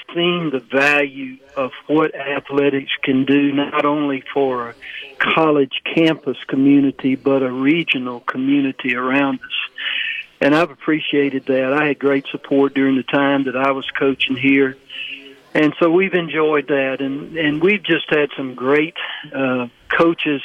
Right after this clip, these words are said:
who come through and establish a lot of tradition here that each generation, each group wants to live up to. You look at,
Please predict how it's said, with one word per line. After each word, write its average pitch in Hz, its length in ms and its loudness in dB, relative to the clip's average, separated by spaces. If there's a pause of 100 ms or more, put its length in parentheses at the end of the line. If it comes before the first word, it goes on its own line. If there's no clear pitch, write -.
who 135 160 -2
come 156 420 0
through 151 480 2
and 127 240 -6
establish 147 720 -2 (720)
a 135 80 2
lot 143 420 2
of 139 160 -8
tradition 143 760 0
here 135 540 -2
that 139 220 0 (240)
each 156 400 2 (380)
generation, 151 680 2
each 147 260 -8
group 160 320 0 (300)
wants 147 300 0
to 147 80 -2
live 143 280 4
up 160 200 0 (100)
to. 131 80 -4
You 123 300 -2
look 139 300 2
at, 131 140 -4